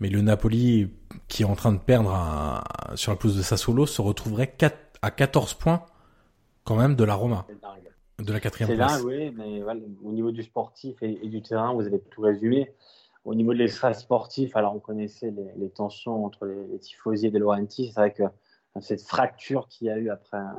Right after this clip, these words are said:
Speaker 2: après Salzbourg, c'est, c'est difficilement, difficilement, on peut difficilement passer au-dessus. Donc, euh, voilà, moi je suis, euh,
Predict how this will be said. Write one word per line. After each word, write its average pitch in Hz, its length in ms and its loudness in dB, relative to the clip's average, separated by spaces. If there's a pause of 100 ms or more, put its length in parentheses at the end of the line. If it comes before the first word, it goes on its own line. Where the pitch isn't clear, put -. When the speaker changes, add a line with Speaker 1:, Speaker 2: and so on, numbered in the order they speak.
Speaker 2:
après - 360 -12
Salzbourg, 104 580 -8
c'est, 95 300 -12 (320)
c'est - 220 -8
difficilement, 107 800 -4 (760)
difficilement, 120 800 0
on 104 40 -2
peut 107 160 -12
difficilement 113 300 -8
passer 117 200 0
au-dessus. 120 340 0
Donc, 117 280 -2
euh, 104 100 2 (480)
voilà, 135 260 4
moi 135 100 -6
je - 80 -16
suis, 123 260 -10
euh, 117 280 -8